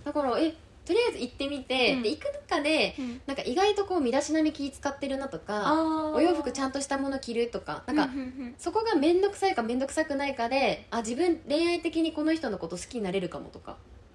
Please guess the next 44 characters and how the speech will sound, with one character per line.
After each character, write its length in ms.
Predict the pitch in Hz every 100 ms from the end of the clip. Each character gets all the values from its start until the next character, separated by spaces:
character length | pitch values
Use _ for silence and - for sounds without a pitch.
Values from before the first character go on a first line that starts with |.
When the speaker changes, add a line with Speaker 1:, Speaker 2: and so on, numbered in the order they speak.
| - -
Speaker 2:
あ。 60 | - -
Speaker 1:
っ 20 |
て 60 | 403
い 40 |
う 60 | 370
の 120 | 339
を 40 |
確 220 | 269 254 -
か 80 |
め 100 | 202
て 60 | 160
る 60 | 139
か 80 |
も。 60 | - - - - - -
準 160 | - 233
備 120 | 220
期 120 | -
間 180 | - 196
か 80 | 165
ら 80 | 165
ご 100 | 190
飯 140 | 175
行 100 | 160
く 40 | 165
ま 120 | 156
で 80 | -
の 80 | -
間 180 | -
に。 100 | - - - -
Speaker 2:
な 120 | 254
る 80 | 311
ほ 80 | 359
ど。 140 | 370
じ 80 | 226
ゃ 20 |
あ 20 | 240
準 120 | 370
備 160 | 440
期 100 | 453
間、 120 | - 381
一 120 | 392
番 160 | 427
最 160 | 427 427
初 180 | 415